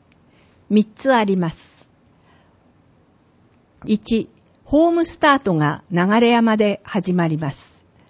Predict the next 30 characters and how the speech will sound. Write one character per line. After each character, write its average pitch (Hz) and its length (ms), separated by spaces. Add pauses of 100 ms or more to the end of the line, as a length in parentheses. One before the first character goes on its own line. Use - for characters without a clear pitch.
(400)
流 240 380
山 269 300
未 262 160
来 175 420
ネ 190 160
ッ 196 40
ト - 260
ハ 285 160
グ 254 160
ハ 196 140
グ 156 120
運 156 340
営。 143 320 (520)
ホ 311 200
ー - 40
ム 311 120
ス - 120
タ 285 160
ー 247 40
ト 185 200
は、 147 180 (300)
乳 262 260
幼 330 220
児 220 120
が 180 140
い 170 80
る 175 140
家 175 200
庭 180 220
に 165 260